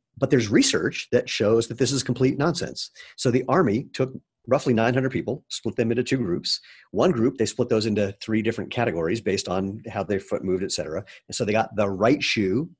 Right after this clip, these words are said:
that was being prescribed by shoe companies. And the other group just got a random shoe.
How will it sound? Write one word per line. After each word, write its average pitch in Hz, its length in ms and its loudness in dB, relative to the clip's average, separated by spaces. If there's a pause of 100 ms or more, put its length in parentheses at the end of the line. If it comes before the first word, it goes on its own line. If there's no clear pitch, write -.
(100)
that 113 80 -2
was 110 140 -6
being 110 180 0
prescribed 104 640 -2
by 90 380 -2 (160)
shoe - 180 -8
companies. 82 480 -10 (480)
And 110 100 0
the 127 80 2
other 160 200 6
group 135 200 2
just 131 120 -2
got 127 100 4
a 117 40 2
random 117 280 0
shoe. 73 300 -8